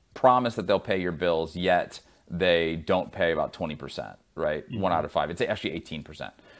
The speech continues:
Speaker 1: Um, we can't promise your bills, to pay for your bills, but we're actually getting bills paid,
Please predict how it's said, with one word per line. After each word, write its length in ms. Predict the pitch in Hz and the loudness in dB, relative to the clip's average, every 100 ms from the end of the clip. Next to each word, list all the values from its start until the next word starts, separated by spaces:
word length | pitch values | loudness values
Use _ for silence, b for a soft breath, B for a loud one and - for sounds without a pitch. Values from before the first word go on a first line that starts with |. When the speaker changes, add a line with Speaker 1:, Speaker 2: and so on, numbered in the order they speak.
| B - | B 2
Speaker 1:
Um, 380 | 104 101 92 - | 6 6 4 0
we 260 | 113 147 127 | 0 0 0
can't 300 | - 139 95 | 0 0 4
promise 420 | 104 87 85 82 | 2 2 -2 -4
your 100 | 85 | -2
bills, 440 | 80 73 73 - - | 0 0 0 -6 -12
to 80 | 92 | -4
pay 140 | 95 82 | -2 -2
for 100 | 78 | -6
your 80 | |
bills, 260 | 73 82 80 | -2 -2 0
but 140 | 101 | 2
we're 120 | 104 117 | 6 8
actually 280 | 107 - 90 | 6 2 -2
getting 300 | 87 85 78 | -2 -4 -4
bills 240 | 85 73 | -4 -4
paid, 360 | - 76 65 | -4 -4 -4